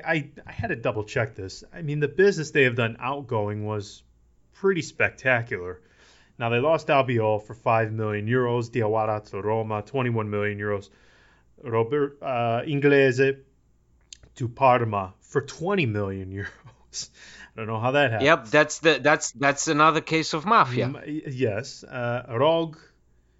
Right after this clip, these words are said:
Speaker 1: for thirteen million to Cagliari. And other than Manolas, Di Lorenzo,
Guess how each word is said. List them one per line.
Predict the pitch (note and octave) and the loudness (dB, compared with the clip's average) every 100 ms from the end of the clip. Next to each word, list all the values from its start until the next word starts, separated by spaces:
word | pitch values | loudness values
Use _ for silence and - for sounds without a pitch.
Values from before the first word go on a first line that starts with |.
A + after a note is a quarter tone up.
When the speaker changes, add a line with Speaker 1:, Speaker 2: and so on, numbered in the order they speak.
| _ _ | _ _
Speaker 1:
for | _ _ C3 A2+ A2+ A#2 | _ _ 2 2 2 -2
thirteen | _ _ E3 E3+ D#3+ B2+ | _ _ -2 0 0 0
million | A#2 A2 G#2+ A2+ - _ - | 0 0 -2 -8 -14 _ -16
to | |
Cagliari. | A#2 A#2 G2+ G2 G2 G#2+ A#2 _ _ _ _ - | -4 -2 0 -2 -6 -8 -12 _ _ _ _ -2
And | D3+ D3+ D3 - _ | 2 2 0 -10 _
other | F3 F#3 | 2 2
than | F3 | 4
Manolas, | E3 D#3+ E3 D#3 D#3 D3+ | 2 2 4 2 0 -2
Di | - | 0
Lorenzo, | D#3 D3 D3 E3 C#3+ C3 C3 C#3+ | 6 8 8 4 2 4 4 0